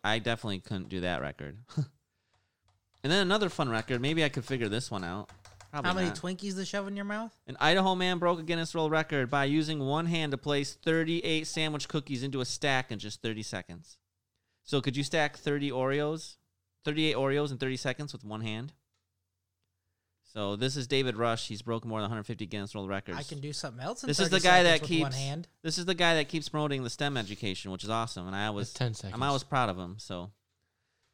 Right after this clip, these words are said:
Speaker 1: but yep, he was able to stack a total of thirty-nine of the cookies, but the last one was disqualified because it was placed just as time expired.
Speaker 2: You know what the judge said when the time expired?
Speaker 1: Eh.
Speaker 2: "Put the cookie
Speaker 1: Oh,
Speaker 2: down!"
Speaker 1: yes, he did. Yes. That's awesome. Oh, why didn't I think of that?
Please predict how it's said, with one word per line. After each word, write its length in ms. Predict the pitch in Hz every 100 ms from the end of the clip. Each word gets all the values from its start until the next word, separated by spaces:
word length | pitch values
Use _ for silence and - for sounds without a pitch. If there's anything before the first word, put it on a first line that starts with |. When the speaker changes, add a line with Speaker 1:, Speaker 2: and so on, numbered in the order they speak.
| _ -
Speaker 1:
but 160 | 107 156
yep, 180 | 170 - _ _ 156
he 80 |
was 100 | 139
able 200 | 165 170
to 40 | 147
stack 260 | - 143 -
a 120 | 127
total 220 | 147 151
of 60 | 131
thirty-nine 480 | 143 135 135 139 123
of 80 | 104
the 60 |
cookies, 400 | - 113 117 110
but 140 | - 113
the 60 |
last 260 | 117 127 -
one 100 | 117
was 80 | 101
disqualified 640 | 107 - 123 117 113 101
because 200 | 104 101
it 40 |
was 100 | 95
placed 360 | - 110 107 -
just 200 | 104 -
as 80 | -
time 220 | 98 82
expired. 500 | - - 82 73 101 - _ _ 151
Speaker 2:
You 100 | 165
know 60 |
what 60 | 175
the 80 | 160
judge 320 | 143 160 -
said 160 | 165 175
when 100 | 165
the 60 |
time 200 | 147 165
expired? 520 | 165 - 165 180 190 185 427
Speaker 1:
Eh. 520 | 415 415 427 427 415 349
Speaker 2:
"Put 200 | 320 226
the 100 | 269
cookie 400 | - 320 311 269
Speaker 1:
Oh, 20 |
Speaker 2:
down!" 460 | 269 294 294 240 185
Speaker 1:
yes, 200 | 202 302
he 120 | 277
did. 280 | 320 403 247
Yes. 640 | 220 180 156 135 - - _ _ _ _
That's 180 | 226 208
awesome. 600 | 208 196 190 160 120 117 - _ _ _ _ 190
Oh, 200 | 202 190
why 120 | 190
didn't 120 | 185
I 60 | 180
think 220 | - 165
of 80 | 156
that? 300 | 131 104 -